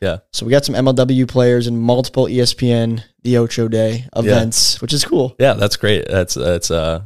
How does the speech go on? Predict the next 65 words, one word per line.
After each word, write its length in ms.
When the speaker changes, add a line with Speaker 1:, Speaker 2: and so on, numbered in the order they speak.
Speaker 1:
the 100
perfect 380
niche 380
spot 340
for 400
guys 220
like 160
us. 260
Speaker 2:
Yeah, 240
I 80
know. 140
I'm 80
glad 160
they 120
reached 240
out. 320
Speaker 1:
Uh-huh. 240
Speaker 2:
I 60
would 80
have 140
loved 140
to 60
win 80
the 60
Slippery 320
Stairs. 380
We 40
got 120
the 60
Wiffle 220
and 80
the 60
Mitten 220
this 160
weekend, 340
so 100
Speaker 1:
Yeah. 80
Speaker 2:
we're 60
too 120
busy 200
with 160
that. 400
But, 340
uh, 320
we're 60
shipping 300
off 160
Warda 220
to 40
Speaker 1:
The 60
Speaker 2:
South 240
Speaker 1:
Slippery 240
Speaker 2:
Carolina. 260
Speaker 1:
Stairs 320
looks 240
really 640
hard, 420
Speaker 2:
I 60
feel 120
Speaker 1:
man. 20
Speaker 2:
like 160
Warda 260
can 160
win, 220
though. 320